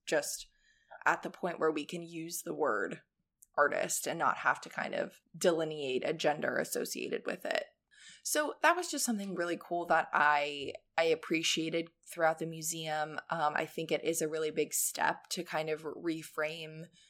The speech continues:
the collection and see those new insights that many communities are asking for when it comes to artworks. I will say that I felt like they were pretty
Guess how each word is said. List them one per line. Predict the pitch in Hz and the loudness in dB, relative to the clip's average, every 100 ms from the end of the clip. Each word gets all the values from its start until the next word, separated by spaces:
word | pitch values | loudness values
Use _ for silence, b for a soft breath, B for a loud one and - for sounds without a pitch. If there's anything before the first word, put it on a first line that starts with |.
| b b _ | b b _
the | 165 | 0
collection | 160 147 110 - - 175 180 202 - | 2 2 2 2 0 0 0 -2 -2
and | 170 160 156 156 151 - _ _ _ | -2 0 -2 -4 -8 -10 _ _ _
see | - - 147 | -4 0 0
those | 151 156 160 | 2 0 0
new | 165 | -2
insights | - 147 - 156 160 | -2 -2 0 0 2
that | - 139 127 - _ _ _ | 0 2 2 -2 _ _ _
many | 165 165 160 147 | -6 -2 -2 -4
communities | - 165 160 156 156 151 | -8 -8 -8 -8 -8 -2
are | 143 | 2
asking | 123 117 - - 208 | 4 4 2 -4 -6
for | - 226 240 | 0 0 2
when | 233 | 0
it | 233 | -2
comes | - 214 202 196 - | -2 -2 -2 -2 -4
to | - 214 202 202 202 202 - | -2 -4 -4 -6 -6 -8 2
artworks. | 185 185 - 285 311 - - B B B B B B - | 4 4 4 -2 -2 -2 -2 B B B B B B 0
I | 220 | 2
will | 214 175 240 294 | 2 2 2 2
say | 294 262 240 | 0 0 2
that | 208 - 175 | 4 2 2
I | 175 | -4
felt | - 175 170 - | 0 2 2 2
like | 175 165 | 0 2
they | 170 | -2
were | 160 156 | -2 -4
pretty | - - 170 156 143 | -8 -6 -4 -4 -8